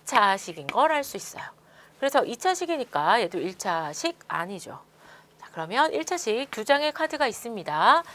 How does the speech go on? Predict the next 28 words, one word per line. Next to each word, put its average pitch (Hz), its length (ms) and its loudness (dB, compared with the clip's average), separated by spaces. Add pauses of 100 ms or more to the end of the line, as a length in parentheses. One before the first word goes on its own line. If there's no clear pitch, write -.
(260)
일 330 180 2
차항의 294 520 4 (120)
개수의 285 480 0
곱, 269 240 0 (520)
일 302 140 4
차항의 311 520 6
개수는 220 720 -2
사 277 180 -4
분의 269 280 -4
일이고 247 400 -4 (500)
그다음에 233 380 8
두 233 180 -2
번째 320 340 10
식의 190 560 4
일 294 180 2
차항의 254 560 2
개수는 202 580 -4 (380)
팔이니 254 640 2 (400)
계산하면 226 1040 4
이가 190 300 -2
되는 160 240 -8
걸 277 180 2
알 277 120 0
수 240 100 -10
있습니다. - 420 -12 (460)
정답은 180 840 -4
사 302 160 -4
번입니다. 226 760 0